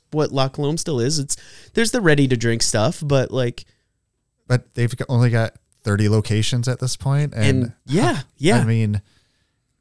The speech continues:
Speaker 2: in terms of what they're roasting and putting out there, it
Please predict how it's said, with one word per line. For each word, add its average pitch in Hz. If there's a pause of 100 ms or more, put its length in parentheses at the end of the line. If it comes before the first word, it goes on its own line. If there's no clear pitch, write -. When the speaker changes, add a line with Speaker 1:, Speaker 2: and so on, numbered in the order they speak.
Speaker 2:
in 139
terms 208
of 147
what 135
they're 120
roasting 117
and 107
putting 107
out 127
there, 87
it 98